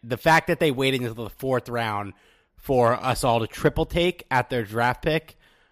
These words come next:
is, is, it's, it's a win for me. And they made a smart pick at thirty-six. They, I, I think personally, mostly smart picks in the third round. So they had a really, like, I'm really happy with what they came away with on day two.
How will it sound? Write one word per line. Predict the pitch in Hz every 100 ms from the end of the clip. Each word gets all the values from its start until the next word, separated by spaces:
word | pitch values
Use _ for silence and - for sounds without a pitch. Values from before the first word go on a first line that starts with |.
| _ _ _ -
is, | 180 -
is, | 165 147 -
it's, | 156 -
it's | 135 151
a | 147
win | 123 113
for | -
me. | 95 69 80
And | 120
they | 120
made | 123
a | 113
smart | - 127 147
pick | - 156
at | 151 -
thirty-six. | 127 113 - - 165 165 - - _ _ _ _ _ _ _ _ _
They, | 123 107 120 123
I, | - 113 120 110 127
I | 123
think | - 143 120
personally, | 139 135 139
mostly | 127 131 127 131
smart | - 131 -
picks | 127 -
in | 117 104 -
the | -
third | 107 - 113 107
round. | 135 135 127
So | 107 127
they | 131
had | 127
a |
really, | 107 120 156 196 196 185 185 - _ _ _ _ _ _ -
like, | 143 123
I'm | 131 131
really | 147 151
happy | 127 139 139 135
with | 123
what | 127
they | 117
came | - 120
away | 117 117
with | 117
on | 113 110
day | - 110
two. | - - 120 113